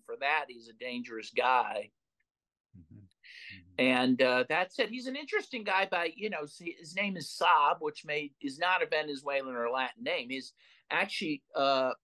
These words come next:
Speaker 1: Lebanese by birth. And I think his, I think his mom was Palestinian. One of his parents was Palestinian. And he actually grew up, he's also a Colombian citizen, Colombia, South American citizen as well.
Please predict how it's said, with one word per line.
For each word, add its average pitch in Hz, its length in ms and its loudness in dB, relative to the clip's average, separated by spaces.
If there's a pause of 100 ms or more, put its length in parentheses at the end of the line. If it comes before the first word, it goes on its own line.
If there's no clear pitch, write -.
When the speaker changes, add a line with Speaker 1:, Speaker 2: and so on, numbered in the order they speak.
(120)
Speaker 1:
Lebanese 147 960 0
by 123 180 4
birth. 127 540 4
And 127 140 -10
I 123 60 -6
think 156 280 -12
his, 135 500 -8 (920)
I 131 60 -10
think 165 240 -8
his 139 180 2
mom 143 320 6
was 180 160 0
Palestinian. 175 760 0
One 202 180 2
of 180 80 0
his 151 140 -6
parents 110 340 -6
was - 160 -20
Palestinian. - 560 -12 (1000)
And 160 260 4
he 170 100 4
actually 190 340 0
grew 170 280 2
up, 151 180 2
he's 156 140 -6
also 170 320 2
a 131 80 -2
Colombian 139 560 -6
citizen, - 560 -6
Colombia, 120 340 -2
South 110 300 0
American 107 440 -4
citizen 104 460 -4
as 98 140 -8
well. 95 340 4